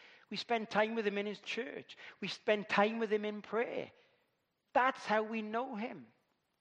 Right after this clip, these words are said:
"Oh, but I don't know what God's will is for my life." I can promise you three things that God wants you to do. Read your Bible, pray, and be in church.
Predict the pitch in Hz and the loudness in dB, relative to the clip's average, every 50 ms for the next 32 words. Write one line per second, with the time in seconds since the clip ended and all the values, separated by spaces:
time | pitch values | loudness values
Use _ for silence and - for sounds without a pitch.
0 | _ _ _ _ _ _ _ _ _ - - - 170 180 175 - 208 208 208 208 | _ _ _ _ _ _ _ _ _ -16 -8 -4 -4 -4 0 0 0 0 0 0
1 | 202 202 208 - - 185 190 202 196 160 165 190 208 214 220 208 - - 196 196 | 0 0 -2 -2 -4 -2 -2 -2 -2 -2 -2 -2 0 0 0 -2 -4 -6 -2 0
2 | 202 208 208 208 - - 247 214 - - - - - _ _ _ _ _ _ _ | 2 2 2 2 2 0 -4 -8 -14 -18 -20 -20 -20 _ _ _ _ _ _ _
3 | _ _ _ - 190 185 - 196 196 - - - 240 254 269 294 269 - - 254 | _ _ _ 0 0 2 2 0 -2 -2 -2 2 2 2 2 2 -2 -4 -4 -4
4 | 240 220 214 _ _ - - - - 285 285 - - 285 262 247 214 180 156 - | -4 -6 -8 _ _ -20 -10 -4 -4 -4 -4 2 4 4 4 4 4 -4 -6 -8
5 | - - - _ _ _ _ 196 165 156 202 202 196 180 196 202 196 175 - 208 | -12 -18 -20 _ _ _ _ -6 0 4 4 4 4 4 2 0 0 0 -6 -4
6 | 180 180 160 170 170 160 127 - - _ _ _ _ _ _ _ _ _ 208 233 | -4 -2 0 0 0 -2 -2 -6 -14 _ _ _ _ _ _ _ _ _ -4 -2
7 | 202 233 208 214 196 190 190 202 - - 202 190 185 185 175 156 180 175 170 156 | 0 2 6 6 6 6 6 2 0 2 4 4 4 4 2 2 0 0 0 0
8 | 135 - 170 156 135 - - - - - | -2 -2 -2 -2 -2 -6 -10 -14 -16 -16